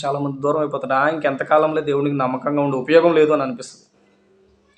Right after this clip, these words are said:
ఇవన్నీ కూడా మనం జయించాలని దేవుడు మనతో మాట్లాడుతున్నాడు. అటువంటి కోపం ఉంటే కనుక దేవుని నీతిని మనం నెరవేర్చలేం. కాబట్టి జాగ్రత్త సుమి, ఓర్పు,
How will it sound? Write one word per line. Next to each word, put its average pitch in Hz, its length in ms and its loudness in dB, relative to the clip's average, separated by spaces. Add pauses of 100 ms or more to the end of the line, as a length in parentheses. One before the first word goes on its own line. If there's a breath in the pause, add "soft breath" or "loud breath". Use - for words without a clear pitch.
(520)
ఇవన్నీ 143 180 -6
కూడా 143 180 0
మనం 127 240 -4
జయించాలని 135 600 -4
దేవుడు 131 200 -2
మనతో 120 260 -6
మాట్లాడుతున్నాడు. - 720 -8
అటువంటి 240 460 2
కోపం 175 420 4
ఉంటే 160 200 0
కనుక 147 220 0
దేవుని 147 380 2
నీతిని 147 500 -2 (420 soft breath)
మనం 127 220 -2
నెరవేర్చలేం. 135 600 0 (2500)
కాబట్టి 135 300 -8
జాగ్రత్త 131 440 -2
సుమి, 135 280 -8
ఓర్పు, 139 560 -4